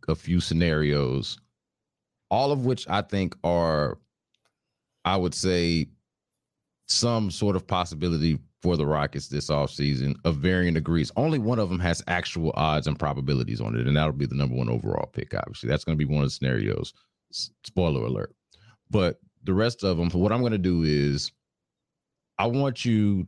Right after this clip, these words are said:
to tell me the likelihood of all three of these scenarios playing out for the Rockets, and then individually rank the scenarios. And it helps, again, because one of them has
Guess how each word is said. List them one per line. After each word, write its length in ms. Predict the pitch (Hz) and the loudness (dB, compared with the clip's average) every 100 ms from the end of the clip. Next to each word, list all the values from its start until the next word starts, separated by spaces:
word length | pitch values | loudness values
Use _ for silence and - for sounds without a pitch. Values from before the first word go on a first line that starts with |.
| - | -4
to 100 | 98 | -4
tell 360 | 82 110 104 98 | 0 0 2 2
me 440 | 87 82 73 71 69 _ _ - | 2 2 2 -2 -6 _ _ -8
the 180 | 76 90 | -2 0
likelihood 1160 | 82 90 110 - 101 92 98 87 85 82 78 _ - | 2 2 0 0 -2 2 2 4 2 2 -2 _ -2
of 540 | 82 76 73 71 - _ _ _ _ _ _ _ _ _ _ _ | 2 2 2 0 -6 _ _ _ _ _ _ _ _ _ _ _
all 280 | 101 120 127 | 0 2 0
three 360 | - 107 117 123 | -2 0 2 2
of 120 | 107 | 2
these 180 | 120 120 | 0 0
scenarios 560 | 117 113 113 113 113 | 0 2 2 2 0
playing 280 | - 120 117 | -2 -2 0
out 240 | 110 - - | 0 -2 -4
for 100 | 107 | -2
the 80 | |
Rockets, 680 | 107 107 113 110 101 - - _ _ _ _ _ _ - | 0 0 -2 -6 -10 -12 -20 _ _ _ _ _ _ -2
and 240 | 104 92 | 0 2
then 420 | 98 98 92 85 - - | 2 2 0 -2 -6 -4
individually 1040 | 113 104 95 85 104 90 92 82 80 71 - _ - | 0 0 0 2 0 0 0 2 2 0 -6 _ -6
rank 460 | 82 87 90 - | 0 2 0 -2
the 100 | 69 | -8
scenarios. 760 | - 73 67 57 50 50 50 - | -6 -4 -2 -4 -6 -10 -12 -4
And 120 | 98 | 0
it 80 | 90 | 2
helps, 320 | 95 120 95 | 2 0 -2
again, 360 | 101 101 95 82 | -2 0 2 2
because 280 | 80 87 82 | 0 0 2
one 180 | 87 90 | 2 2
of 100 | 78 | 2
them 140 | 82 | 2
has 300 | 80 78 | 2 0